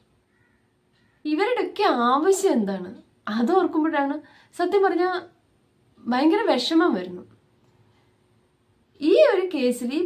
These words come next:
പ്രമാദമായ ഈ കേസിൽ ഒരു അതിജീവിതയുണ്ട്. ആ കുട്ടിക്ക്, സത്യം പറഞ്ഞാ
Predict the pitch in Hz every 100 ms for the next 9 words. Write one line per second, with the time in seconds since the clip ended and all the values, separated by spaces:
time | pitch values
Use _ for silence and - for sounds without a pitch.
0 | 349 277 254 254 269 269 277 254 254 240
1 | 202 196 202 202 196 - _ _ _ _
2 | - 311 349 233 226 233 247 240 208 175
3 | - _ _ _ _ _ _ _ _ _
4 | _ _ _ _ - 349 392 311 285 285
5 | 302 - _ _ _ _ _ _ _ -
6 | 254 240 269 254 262